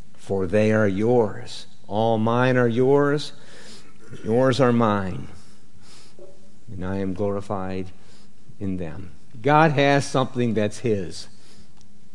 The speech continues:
He says, "It's mine. It's mine." And the mine that he has, he gave them to Jesus. And Jesus says, "They're mine.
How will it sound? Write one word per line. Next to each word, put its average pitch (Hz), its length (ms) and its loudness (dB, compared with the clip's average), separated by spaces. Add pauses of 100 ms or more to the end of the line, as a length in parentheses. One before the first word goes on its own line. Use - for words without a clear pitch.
(640)
He 147 200 4
says, 147 420 6
"It's 139 240 4
mine. 117 720 4 (1900)
It's 120 260 2
mine." 107 800 2 (240)
And 117 220 2
the 113 80 0
mine 151 480 6
that 135 160 4
he 117 100 2
has, 143 640 4
he 139 160 4
gave 139 380 6
them 131 180 2
to 127 140 0
Jesus. 101 840 -2 (800)
And 101 180 -2
Jesus 123 420 4
says, 117 480 2 (540)
"They're 131 340 0
mine. 110 600 0